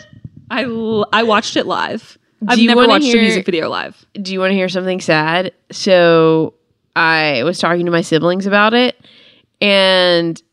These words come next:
Speaker 1: my brother goes, "I didn't get it."
Speaker 2: Oh, that's so sad.
Speaker 1: <laughs> That made me feel so old. I was like, he was like, "Yeah, I just didn't get any of that." And I was like,
Speaker 2: That means he's
Speaker 1: "What?"
Speaker 2: not seen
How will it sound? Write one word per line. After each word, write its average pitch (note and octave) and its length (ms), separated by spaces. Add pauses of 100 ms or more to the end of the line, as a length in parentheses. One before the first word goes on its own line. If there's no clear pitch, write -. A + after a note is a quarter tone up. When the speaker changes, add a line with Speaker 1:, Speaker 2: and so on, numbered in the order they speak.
(280)
Speaker 1:
my F#3 240
brother F3 300
goes, D#3+ 460 (120)
"I F3+ 100
didn't G3+ 220
get D#3+ 240
it." B2+ 220 (680)
Speaker 2:
Oh, A3 120
that's G3+ 260
so G3 360
sad. F#3 840
Speaker 1:
<laughs> - 60 (640)
That B3 160
made B3 180
me C#4 160
feel C4+ 260
so A3 300
old. E3 480
I F#3+ 140
was F#3+ 160
like, E3+ 260
he G3+ 140
was F#3+ 120
like, F3+ 200
"Yeah, F#3 140
I E3+ 100
just F3 180
didn't F3+ 200
get D#3 180
any D3+ 240
of - 80
that." A#1+ 320 (260)
And F3+ 140
I D#3+ 160
was F3 160
like, - 200
Speaker 2:
That A#3 140
means B3+ 300
he's F3+ 160
Speaker 1:
"What?" F#3 240
Speaker 2:
not G#3+ 160
seen A3 560